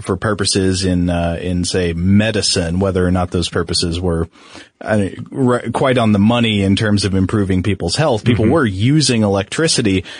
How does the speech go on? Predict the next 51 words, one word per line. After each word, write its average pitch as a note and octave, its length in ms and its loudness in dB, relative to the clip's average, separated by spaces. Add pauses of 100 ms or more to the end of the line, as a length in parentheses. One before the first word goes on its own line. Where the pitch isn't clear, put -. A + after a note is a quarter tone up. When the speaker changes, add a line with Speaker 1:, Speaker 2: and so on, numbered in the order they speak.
(160)
Speaker 1:
but A#2+ 100 0
they A#2 80 0
st-, A#2 300 0
they C3 80 2
didn't D3 180 2
know C#3 80 4
what A#2+ 140 2
it E2+ 100 0
was. A2 420 2
Even D3+ 280 2
in A#2+ 200 4
seventeen B2 480 2
sixty-seven, A2 800 0
after A2 460 0
a G#2+ 40 2
lot G2+ 220 2
of G2 60 2
these G2 200 2
famous G2+ 520 0
fr-, - 240 -6 (100)
uh, G2+ 220 0
experiments, G2 580 0
like, F#2 240 -2
uh, F2 100 2
Benjamin G2 400 0
Franklin's A2+ 480 0
experiments, F2 540 -2 (400)
Joseph B2+ 420 0
Priestley C#3 600 2
described A#2 440 0
electricity G#2+ 680 0
as G2 100 0
the G#2 180 2
youngest A#2+ 640 2
daughter G#2+ 460 0
of F2+ 200 -2
the F2 60 -4
sciences, F#2 360 0
<laughs> F2 540 -2
which - 500 -4
I A2+ 60 2
think G#2 260 -2
is G2 160 -2
kind G2+ 220 0
of G2 100 -2
a G2 40 0
sweet G#2 360 0
thing G2+ 200 0
to F#2+ 60 0
say. C3+ 260 2
But A2 200 -2